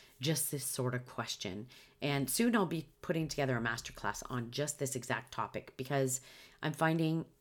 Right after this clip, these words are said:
it is key to so many of the, uh, the blocks that I've experienced in my life. Your beliefs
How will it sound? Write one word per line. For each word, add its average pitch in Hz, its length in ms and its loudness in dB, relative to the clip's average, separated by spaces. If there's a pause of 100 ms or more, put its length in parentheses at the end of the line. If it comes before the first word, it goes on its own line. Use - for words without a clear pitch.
it 147 160 2
is 139 260 2 (120)
key 202 640 0 (280)
to - 100 -2
so 220 720 8
many 175 500 4
of 135 320 2
the, 127 400 4 (500)
uh, 131 240 -4
the 131 120 0
blocks 127 680 0
that 131 200 0
I've 123 140 2
experienced 110 720 -2
in 113 60 0
my 104 120 -4
life. - 360 -2 (200)
Your 175 420 6
beliefs 131 440 4